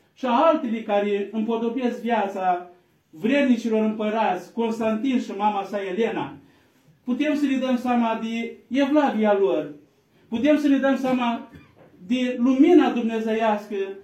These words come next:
care s-a sălăjuit în inima și în sufletul lor și ei, bineînțeles, acționau ca atare, adică într-o lumina prea dulce lui Dumnezeu. Ce vreau să vă spun?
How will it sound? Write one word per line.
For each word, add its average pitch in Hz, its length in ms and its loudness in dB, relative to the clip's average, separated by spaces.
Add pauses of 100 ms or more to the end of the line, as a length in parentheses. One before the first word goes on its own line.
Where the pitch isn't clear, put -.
(140)
care 269 220 0
s-a 285 200 2
sălăjuit 277 640 2
în 254 140 4
inima 247 380 4
și 220 120 -6
în 220 100 -2
sufletul 214 440 -2
lor 202 380 -2 (260)
și - 120 -6
ei, 262 500 0 (380)
bineînțeles, 240 580 2
acționau 220 680 2
ca 220 120 -2
atare, 208 760 2 (340)
adică 190 300 -4
într-o 190 220 -4
lumina 214 560 -2
prea 151 120 -6
dulce 175 400 -6
lui 151 80 -4
Dumnezeu. 131 440 -6 (760)
Ce 339 180 2
vreau 254 220 4
să 214 120 -6
vă 170 160 -6
spun? 156 400 -8